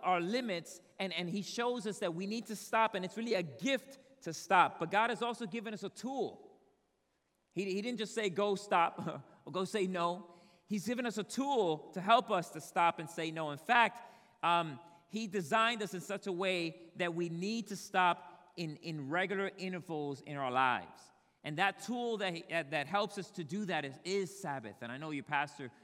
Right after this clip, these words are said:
Doctor Z, talked about that. It is practicing the Sabbath. And there, there's a, a, I, I mentioned, uh, New Life Church and, uh, Pete Scazzero,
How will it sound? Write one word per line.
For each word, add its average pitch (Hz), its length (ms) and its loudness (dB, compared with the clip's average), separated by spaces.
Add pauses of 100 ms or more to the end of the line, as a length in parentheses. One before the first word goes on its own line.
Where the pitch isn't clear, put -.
(100)
Doctor 131 200 -10
Z, 135 440 -6
talked 156 260 -4
about 104 280 -8
that. 87 180 -14 (440)
It 175 140 -2
is 226 320 -2 (300)
practicing 180 480 -2
the 147 80 -10
Sabbath. 139 400 -2 (640)
And 175 100 -2
there, 208 180 0
there's 220 260 0
a, 247 40 2
a, 180 480 6 (160)
I, 180 120 2
I 170 100 2
mentioned, 208 480 -4
uh, 170 240 4
New 180 180 -2
Life 202 240 2
Church 208 300 -2
and, 175 100 -4 (180)
uh, 151 280 6
Pete 220 300 -6
Scazzero, 190 520 0